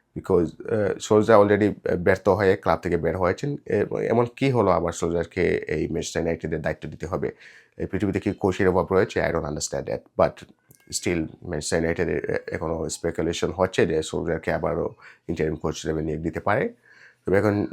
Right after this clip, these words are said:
আহ, দেখার বিষয় হলো পরবর্তী ম্যাচ কীভাবে ওরা হ্যান্ডেল করে। একুশ সপ্তাহে খেলার পর এখনও আর্সেনাল পয়েন্ট টেবিলের শীর্ষে রয়েছে, দ্বিতীয় স্থানে রয়েছে ম্যানচেস্টার সিটি, তৃতীয় স্থানে রয়েছে অ্যাস্টন ভিলা এবং চতুর্থ স্থানে রয়েছে লিভারপুল।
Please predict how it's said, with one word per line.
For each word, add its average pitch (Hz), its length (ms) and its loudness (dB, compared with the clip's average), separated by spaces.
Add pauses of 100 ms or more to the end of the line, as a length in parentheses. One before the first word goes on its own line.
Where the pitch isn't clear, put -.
আহ, 92 240 2
দেখার 90 240 0
বিষয় 92 220 -4
হলো 131 180 -2
পরবর্তী 87 360 -2
ম্যাচ 80 200 -2 (240)
কীভাবে 80 300 -4
ওরা 78 340 -2 (280)
হ্যান্ডেল 78 300 -8
করে। 87 320 -4 (440)
একুশ 104 320 0
সপ্তাহে 107 320 6
খেলার 107 240 4
পর 139 500 0
এখনও 90 500 0
আর্সেনাল 85 460 -4
পয়েন্ট 85 180 0
টেবিলের 82 220 -4
শীর্ষে 87 300 -4
রয়েছে, 90 320 0
দ্বিতীয় 101 240 -4
স্থানে 82 240 -2
রয়েছে 82 240 -2
ম্যানচেস্টার 82 380 -6
সিটি, 113 340 -4 (1400)
তৃতীয় 95 260 0
স্থানে 95 280 0
রয়েছে 95 200 2
অ্যাস্টন 104 300 0
ভিলা 127 160 2
এবং 98 180 0
চতুর্থ - 420 -4
স্থানে 82 300 -2
রয়েছে 80 280 -2
লিভারপুল। 90 500 0